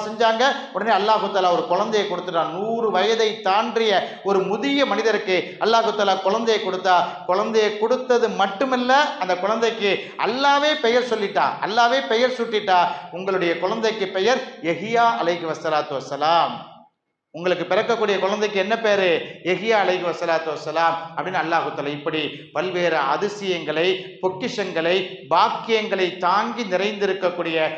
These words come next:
அந்த பைத்துல் முகத்தஸை பற்றி சொல்லக்கூடிய ஒரு அற்புதமான வரலாறுகளை சொல்லக்கூடிய ஒரு வசனங்களை எல்லாம் இன்றைய தினம் ஓதப்பட்டது. அந்த சூறாவுக்கு பேரே, இந்த குடும்பத்தினுடைய பேரை அல்லாஹு தஆலா வச்சுட்டா, ஆலு இம்ரான்.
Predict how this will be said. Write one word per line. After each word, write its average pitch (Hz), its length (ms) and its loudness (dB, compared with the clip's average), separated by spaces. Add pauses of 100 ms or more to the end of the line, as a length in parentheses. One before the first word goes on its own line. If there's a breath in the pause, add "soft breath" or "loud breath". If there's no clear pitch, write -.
(140 loud breath)
அந்த 170 240 -2
பைத்துல் 226 480 -2
முகத்தஸை 190 580 -4
பற்றி 185 540 0
சொல்லக்கூடிய 185 960 0
ஒரு 170 120 0
அற்புதமான 208 540 2
வரலாறுகளை 202 640 2
சொல்லக்கூடிய 185 680 -2 (200)
ஒரு 165 140 0
வசனங்களை 196 560 0
எல்லாம் 190 500 0
இன்றைய 160 280 -2
தினம் 160 260 -6
ஓதப்பட்டது. 147 600 -4
அந்த 147 220 -6
சூறாவுக்கு 196 600 0
பேரே, 190 380 0 (200)
இந்த 156 140 -4
குடும்பத்தினுடைய 180 1040 -2
பேரை 175 240 2
அல்லாஹு 156 380 0
தஆலா 151 260 0
வச்சுட்டா, 143 380 -2 (220)
ஆலு 185 320 2
இம்ரான். 156 600 0